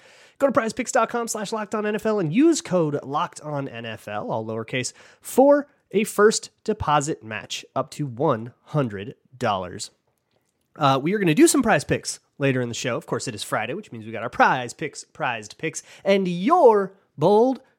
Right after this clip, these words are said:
predictions. They are only getting worse, and I mean that as a compliment. But first, some actual <laughs> serious analysis.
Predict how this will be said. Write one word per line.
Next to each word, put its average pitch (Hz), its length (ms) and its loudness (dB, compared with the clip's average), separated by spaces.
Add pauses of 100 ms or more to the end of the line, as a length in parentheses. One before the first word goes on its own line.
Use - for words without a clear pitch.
(120)
predictions. 202 600 2
They 139 160 2
are 131 180 0
only 226 460 2
getting 180 360 0
worse, 135 440 0
and 135 120 -6
I 127 80 -2
mean 202 260 0
that 127 160 2
as 117 120 0
a 147 60 -4
compliment. 120 500 -6
But 143 100 -14
first, - 380 0
some 202 140 -2
actual 185 400 0
<laughs> - 0 -
serious 131 500 -4
analysis. 107 580 -12